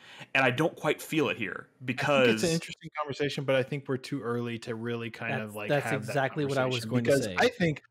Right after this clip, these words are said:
Speaker 2: that the game ha-, still might have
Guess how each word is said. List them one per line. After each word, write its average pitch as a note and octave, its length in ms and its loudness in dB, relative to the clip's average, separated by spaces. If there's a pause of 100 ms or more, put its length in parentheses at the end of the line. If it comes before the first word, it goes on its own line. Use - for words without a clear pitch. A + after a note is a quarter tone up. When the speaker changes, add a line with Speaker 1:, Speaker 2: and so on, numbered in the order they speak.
(140)
Speaker 2:
that D3 180 2
the C#3+ 80 0
game C3 240 0
ha-, C3 160 -6 (240)
still - 680 -2
might C3 260 0
have A#2+ 200 -4